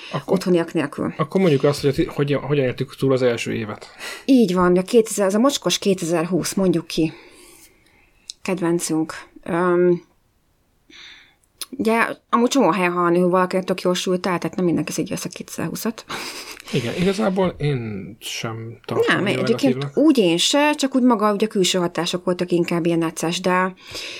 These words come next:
Speaker 2: én, ö, kezdjük szerintem azzal, hogy, ö, ugye kétezerhúsz márciusától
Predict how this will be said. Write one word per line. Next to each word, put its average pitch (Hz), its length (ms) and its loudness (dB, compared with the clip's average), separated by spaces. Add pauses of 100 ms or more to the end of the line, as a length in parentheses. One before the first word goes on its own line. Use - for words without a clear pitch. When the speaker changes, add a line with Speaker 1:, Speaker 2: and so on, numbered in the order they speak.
(460)
Speaker 2:
én, - 280 2
ö, 226 280 4
kezdjük 247 360 2
szerintem 185 360 2
azzal, 175 540 2 (260)
hogy, 190 680 0
ö, 190 560 2 (1120)
ugye 208 100 -2
kétezerhúsz 190 560 2
márciusától 180 920 -2